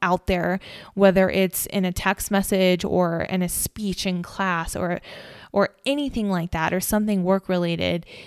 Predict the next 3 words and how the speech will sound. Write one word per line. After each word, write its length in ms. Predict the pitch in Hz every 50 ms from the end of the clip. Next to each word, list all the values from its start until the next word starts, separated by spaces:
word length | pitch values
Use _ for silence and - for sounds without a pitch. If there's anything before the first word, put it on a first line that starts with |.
| - - - - - _ _ _ -
Um, 540 | - 196 185 185 180 175 175 175 175 180 190 -
think 320 | - - - 226 240 240
about 800 | 302 285 220 220 202 196 196 190 190 185 - - - - -